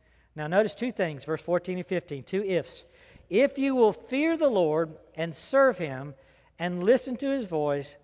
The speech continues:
and not rebel against the command of the Lord, then both you and also the king who reigns over you will follow the Lord your God."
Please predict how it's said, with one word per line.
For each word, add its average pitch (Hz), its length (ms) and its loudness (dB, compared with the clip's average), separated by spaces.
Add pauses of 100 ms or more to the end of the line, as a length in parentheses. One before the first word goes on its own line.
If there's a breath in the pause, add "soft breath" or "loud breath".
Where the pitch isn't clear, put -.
and 147 160 -8
not 196 220 0
rebel 196 400 4
against 185 380 -4
the 180 60 -10
command 180 560 -4
of 170 160 -6
the 165 100 -2
Lord, 143 400 -2 (540 soft breath)
then 160 400 -2
both 202 420 4
you 254 400 -2
and 170 180 -6
also 220 360 -2
the 202 100 -4
king 208 340 -6
who 175 160 -6
reigns 175 320 -4
over 190 220 -2
you 151 240 -8
will 143 160 -6
follow 156 340 0
the 156 140 -6
Lord 143 240 -6
your 151 100 -12
God." 180 300 -2